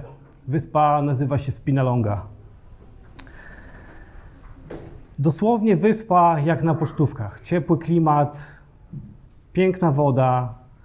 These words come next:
błękitne zatoki, kamienista plaża. Wszystko naprawdę jak z przewodników greckich. Takich, które wiecie, jak jedziemy na, na wakacje, to,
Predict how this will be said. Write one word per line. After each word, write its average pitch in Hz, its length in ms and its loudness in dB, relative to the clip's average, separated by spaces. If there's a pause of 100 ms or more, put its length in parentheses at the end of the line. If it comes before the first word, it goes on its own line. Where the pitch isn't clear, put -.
(340)
błękitne 175 560 0
zatoki, 123 680 0 (200)
kamienista 180 600 0
plaża. 131 680 2 (720)
Wszystko 196 760 4 (300)
naprawdę 175 960 4 (300)
jak 156 340 0
z - 100 -20
przewodników 151 1000 0 (680)
greckich. 135 680 0 (760)
Takich, - 500 0
które 147 300 0
wiecie, 143 340 2
jak 123 220 -2
jedziemy 143 400 2
na, 139 320 2
na 135 100 2
wakacje, 151 760 0
to, 139 280 2